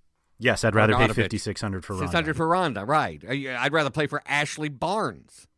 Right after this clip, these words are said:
Speaker 1: Yeah.
Speaker 2: while we're at it.
Speaker 1: Yeah.
Speaker 2: Okay? That's the point that I'm making.
Speaker 1: Okay.
Speaker 2: It's like, I'm not making, if
Speaker 1: I'm just saying, I don't
Speaker 2: Arnautovic
Speaker 1: think we should skip completely over him if we're gonna mention Vardy.
Speaker 2: Well, 'cause we think of Vardy scoring goals. Arnautovic plays for West Ham,
Speaker 1: <laughs>
Speaker 2: who are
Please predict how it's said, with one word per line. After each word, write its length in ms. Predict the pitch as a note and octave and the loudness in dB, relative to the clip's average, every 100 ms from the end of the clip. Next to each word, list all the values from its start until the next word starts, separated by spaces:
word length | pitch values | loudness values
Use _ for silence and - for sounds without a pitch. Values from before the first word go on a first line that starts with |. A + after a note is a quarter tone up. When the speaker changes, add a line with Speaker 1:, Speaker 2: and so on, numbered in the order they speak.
| _ - | _ -6
Speaker 1:
Yeah. 120 | A2 | -4
Speaker 2:
while 140 | A2 | -4
we're 160 | F2 F2+ | -4 -6
at 200 | D#2 - | -6 -10
it. 200 | - _ | -18 _
Speaker 1:
Yeah. 160 | F3 E3+ | -6 -4
Speaker 2:
Okay? 460 | A#2 - C#3 D3 C3 _ _ - | -6 -10 -6 -6 -8 _ _ -6
That's 180 | D#3+ - | -4 -4
the 100 | E3+ | -2
point 260 | F3+ C3+ | 0 -2
that 100 | C3 | -4
I'm 100 | C3+ | -4
making. 320 | C#3 G2+ - | -4 -6 -6
Speaker 1:
Okay. 140 | - - | -2 -2
Speaker 2:
It's 100 | - | -2
like, 160 | G#2+ | -6
I'm 100 | B2 C3+ | -6 -6
not 160 | C#3 | -4
making, 240 | C3+ A#2 - - | -6 -10 -16 -16
if 120 | D#3+ F3+ | -2 2
Speaker 1:
I'm 100 | G3 | 4
just 100 | A3+ | 6
saying, 100 | F#3+ | 8
I 20 | |
don't 60 | F#3 | 8
Speaker 2:
Arnautovic 20 | |
Speaker 1:
think 140 | F#3 | 8
we 100 | D#3 | 8
should 160 | - B2 | 6 4
skip 280 | - D#3 - | 2 2 2
completely 480 | A#2 - D3 B2+ A#2+ | 2 4 4 6 6
over 220 | C#3 F#2+ | 6 4
him 80 | F#2+ | -2
if 80 | |
we're 80 | A2 | -2
gonna 120 | A2 A2 | 0 0
mention 240 | G#2+ F2 | -2 -2
Vardy. 400 | F#2+ C#3 F2+ - _ _ _ _ _ _ _ _ _ _ _ _ | 2 2 2 -10 _ _ _ _ _ _ _ _ _ _ _ _
Speaker 2:
Well, 80 | F3+ | -10
'cause 140 | C4+ | -6
we 100 | G3+ | -6
think 160 | F#3 F3 | -6 -6
of 80 | D#3+ | -4
Vardy 260 | E3+ E3 D3 | -2 -2 -4
scoring 300 | D#3 D3+ D3 | -6 -6 -4
goals. 640 | E3 G3+ G2 C#2 - _ _ _ _ _ _ - | -4 -4 -8 -14 -20 _ _ _ _ _ _ -10
Arnautovic 420 | C#3 E3+ E3+ D#3+ | -4 -2 -4 -4
plays 160 | F3+ D#3 | -4 -4
for 80 | D#3+ | -4
West 300 | D3+ F#3+ - | -2 -2 -2
Ham, 320 | C3+ G2 D2 - - | -6 -6 -10 -18 -18
Speaker 1:
<laughs> 160 | G2 - | -16 -6
Speaker 2:
who 100 | D3 | -2
are 200 | D3+ | -2